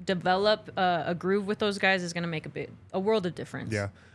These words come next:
Speaker 2: We had two more questions come in f-, here from Jeremy, J-Rock, Michael, and Andy Jewett. Jeremy asked about Jalen Pickett. Andy Jewett asked about Justin Holiday. Do you have any level of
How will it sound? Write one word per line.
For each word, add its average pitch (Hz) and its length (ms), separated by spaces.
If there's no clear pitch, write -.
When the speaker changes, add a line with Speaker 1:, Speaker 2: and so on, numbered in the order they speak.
Speaker 2:
We 165 140
had 220 180
two 226 100
more 214 200
questions 175 420
come 165 180
in 156 80
f-, - 160
here 185 240
from 151 400
Jeremy, 170 440
J-Rock, 143 420
Michael, 135 340
and 131 80
Andy 127 340
Jewett. 117 440
Jeremy 151 340
asked 143 240
about 131 220
Jalen 127 380
Pickett. 117 440
Andy 131 300
Jewett 123 300
asked 113 260
about 113 300
Justin 113 320
Holiday. 101 640
Do 165 80
you 196 80
have 190 160
any 165 440
level 147 420
of 147 100